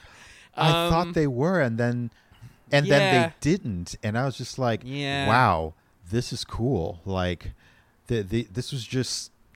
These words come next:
Speaker 1: like, support. I, I don't know. It was, it was hard to put my, my finger on it, but, uh, I loved it. I loved the dynamic, 'cause I,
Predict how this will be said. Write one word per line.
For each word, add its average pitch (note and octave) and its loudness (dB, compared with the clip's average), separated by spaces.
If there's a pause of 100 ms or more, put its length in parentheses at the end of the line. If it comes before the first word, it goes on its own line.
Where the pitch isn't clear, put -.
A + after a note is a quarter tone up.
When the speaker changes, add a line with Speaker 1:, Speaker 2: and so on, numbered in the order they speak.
(460)
Speaker 1:
like, G2 -6 (220)
support. - -4
I, F#2+ -4
I - 0
don't A#2+ 0
know. G#2+ 0
It F2+ -4
was, F#2+ -8
it G2 -10
was F2+ -10
hard A2+ -2
to G2+ -8
put - -10
my, F2 -8 (600)
my F#2 -6
finger E2 -8
on E2 -6
it, D#2+ -8
but, E2+ -6
uh, D#2+ -6
I G2+ -2
loved E2+ -6
it. D#2 -8
I F2+ -6
loved G2+ -4
the F#2+ -6
dynamic, E2+ -6
'cause G#2 -6
I, G2+ 2